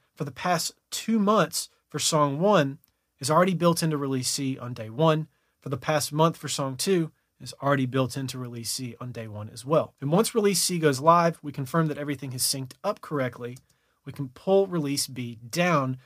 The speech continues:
and now we only have one three-song E P available. After that, we release release D. We drop song number four alongside songs one, two, and three again. Once that's up,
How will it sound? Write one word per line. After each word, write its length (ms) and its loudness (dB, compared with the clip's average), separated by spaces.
and 100 -6
now 80 2
we 240 -4
only 220 2
have 320 2
one 400 2
three-song 760 -4
E 140 -12
P 280 -16
available. 540 2
After 240 0
that, 300 0
we 80 -2
release 440 -2
release 520 -4
D. 340 0
We 100 -2
drop 220 4
song 300 6
number 160 0
four 420 -6
alongside 1040 0
songs 400 -2
one, 280 -4
two, 240 -6
and 120 -12
three 520 -4
again. 580 0
Once 220 -2
that's 300 0
up, 240 2